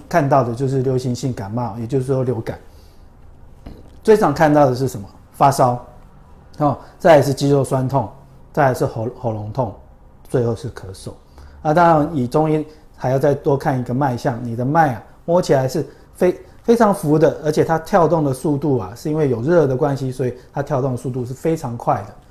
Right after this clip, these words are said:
所以我们需要一些清热解毒的药材，哦，疏风啊、解表啦，哦，甚至于抗病毒的这个药方，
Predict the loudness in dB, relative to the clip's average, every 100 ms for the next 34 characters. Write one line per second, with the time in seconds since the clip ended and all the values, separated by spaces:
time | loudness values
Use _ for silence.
0 | -20 -20 -2 2 4 2 -2 -4 2 4
1 | 4 4 2 2 -2 -18 -4 0 2 2
2 | 2 -4 -6 -4 -2 0 0 -4 -8 -12
3 | -10 -8 -8 -10 -20 -6 -2 -2 2 2
4 | 2 0 -4 -8 -12 -20 -20 -20 -10 -2
5 | 0 0 0 -2 -6 -10 -12 -16 -12 -10
6 | -8 -4 -4 -2 -4 -4 -4 -4 -4 -6
7 | -10 -10 -8 -8 -6 -6 -8 -12